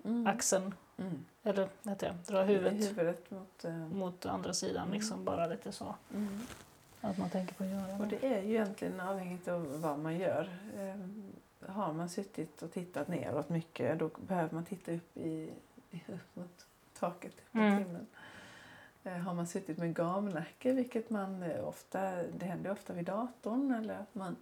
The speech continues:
Speaker 1: man, i bilen blir det också den här gamnacken.
Speaker 2: Mm.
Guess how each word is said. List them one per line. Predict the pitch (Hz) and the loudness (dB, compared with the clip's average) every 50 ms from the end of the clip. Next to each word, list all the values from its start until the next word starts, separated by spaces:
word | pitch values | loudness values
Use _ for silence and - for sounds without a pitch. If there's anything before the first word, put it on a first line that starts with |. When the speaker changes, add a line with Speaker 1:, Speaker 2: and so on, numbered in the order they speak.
| - - - | -12 -12 -8
Speaker 1:
man, | 175 175 180 180 - | -8 -8 -6 -6 -4
i | - 180 | -2 -2
bilen | 185 208 185 170 - 165 185 208 214 | 0 0 0 0 0 0 -2 -2 0
blir | 214 202 | 0 0
det | - 208 | 0 -2
också | 214 - - - 190 | -4 -6 -8 -6 -6
den | 208 214 | -4 -4
här | 208 | -4
gamnacken. | 214 202 190 202 208 233 226 202 196 - - - - - 208 214 - - | -4 -4 -4 -2 -2 0 0 -2 -2 -4 -8 -10 -8 -6 -6 -8 -6 0
Speaker 2:
Mm. | - 220 208 208 202 202 208 208 | 4 6 8 8 8 6 4 2